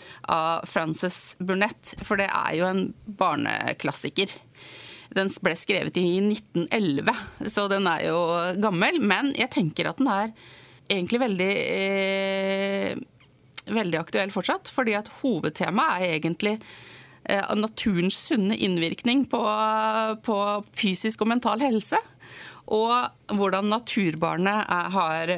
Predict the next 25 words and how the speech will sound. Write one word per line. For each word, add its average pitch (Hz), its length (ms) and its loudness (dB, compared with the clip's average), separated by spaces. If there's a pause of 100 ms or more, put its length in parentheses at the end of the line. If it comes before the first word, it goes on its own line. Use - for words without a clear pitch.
altså, 196 320 0 (340)
er, 190 200 0 (720)
over, 160 380 2
har 196 220 0
overlegenhet 160 640 2
i - 60 -6
forhold 156 260 0
til 180 140 0
det 160 160 0
som 175 220 0
sitter - 340 -2
inne 156 380 2
og, 160 340 0 (360)
<laughs> - 440 -2
så 262 160 2
den 247 160 2
er, 226 160 4
den 262 160 4
er 196 220 2
jo 220 80 0
på 339 100 2
en 285 60 6
måte 226 180 0
veldig 190 220 2
aktuell. 277 340 2